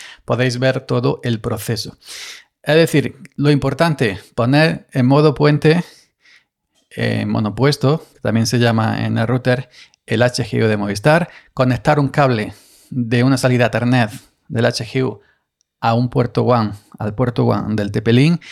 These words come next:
y un cable del, de una salida Ethernet del T P Link a, a, a un P C para abrir el, el,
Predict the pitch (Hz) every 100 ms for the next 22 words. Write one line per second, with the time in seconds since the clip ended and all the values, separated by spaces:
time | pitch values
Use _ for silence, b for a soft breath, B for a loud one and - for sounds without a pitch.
0 | B B 151 170 165 165 156 120 104 127
1 | 117 127 120 113 - - 117 120 147 139
2 | 147 135 120 117 117 143 127 110 113 110
3 | 135 139 95 - _ _ - - - -
4 | - 101 101 101 107 B B B B B
5 | - 110 101 101 101 110 113 107 127 -
6 | 156 190 - 107 98 101 107 107 104 104
7 | 104 107 123